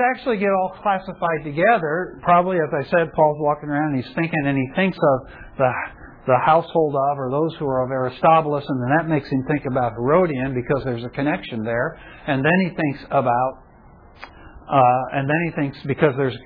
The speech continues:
uh, of that, he thinks about this, uh, this guy Narcissus and those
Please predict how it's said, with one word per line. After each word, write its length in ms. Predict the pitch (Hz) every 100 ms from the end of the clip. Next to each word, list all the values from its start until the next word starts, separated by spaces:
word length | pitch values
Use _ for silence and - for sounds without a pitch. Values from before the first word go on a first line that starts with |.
| -
uh, 240 | 120 117
of 60 | 127
that, 220 | 165 175 156
he 60 |
thinks 300 | 131 139 135
about 360 | 147 123 117 123 - - -
this, 160 | 135 120 - -
uh, 100 | 120 110 123
this 160 | 123 117
guy 180 | - 120
Narcissus 680 | 120 117 117 175 165 139 -
and 100 | 123
those 200 | 127 123